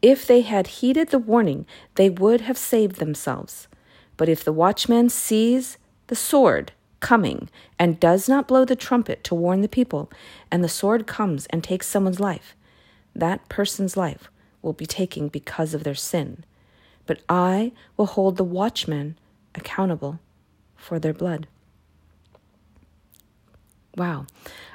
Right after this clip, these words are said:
I would imagine that some people who are, um, missionaries or evangelists,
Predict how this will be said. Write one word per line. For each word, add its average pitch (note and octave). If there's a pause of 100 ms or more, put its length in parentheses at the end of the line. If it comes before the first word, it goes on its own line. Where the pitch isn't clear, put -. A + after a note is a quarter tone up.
(100)
I E3
would G3+
imagine E3 (100)
that D#3
some F3
people D#3+
who D3
are, C3+
um, D3+ (540)
missionaries D3+
or C3
evangelists, C#3+